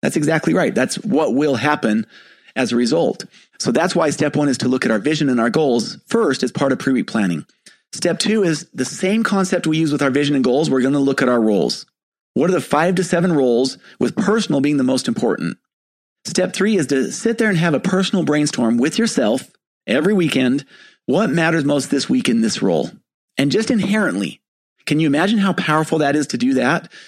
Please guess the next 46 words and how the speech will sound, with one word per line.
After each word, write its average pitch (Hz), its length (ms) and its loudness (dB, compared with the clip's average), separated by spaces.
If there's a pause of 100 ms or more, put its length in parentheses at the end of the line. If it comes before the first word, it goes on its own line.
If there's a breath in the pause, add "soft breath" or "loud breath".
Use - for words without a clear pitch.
(200 loud breath)
To 147 100 0
really 196 300 2
look 175 200 0
at - 100 -2
each 196 260 0
role 139 180 2
this 143 200 0
week 110 320 0
and 131 120 -2
say, 143 280 0 (460 loud breath)
as 143 140 0
a 131 80 2
husband 208 680 0
or 151 140 0
as 175 80 0
a 196 80 0
wife 117 360 2
or 131 100 0
as 120 80 0
a 117 60 -2
father 165 320 0
or 170 40 2
a 175 60 2
mother, 120 400 2 (280 loud breath)
what 220 160 0
matters 143 300 2
in 113 80 2
that 110 180 2
role 107 160 2
this 104 200 0
week? 127 200 0
What 196 120 0
could 156 120 0
I 127 120 2
do? 104 240 -2
What 147 180 0
are 196 60 0
my 156 120 0
specific 180 500 -2
action 131 340 0
items 95 260 0
or 113 80 0
goals 98 440 0 (200)
for 143 80 0
this 151 220 -2
week? - 360 -4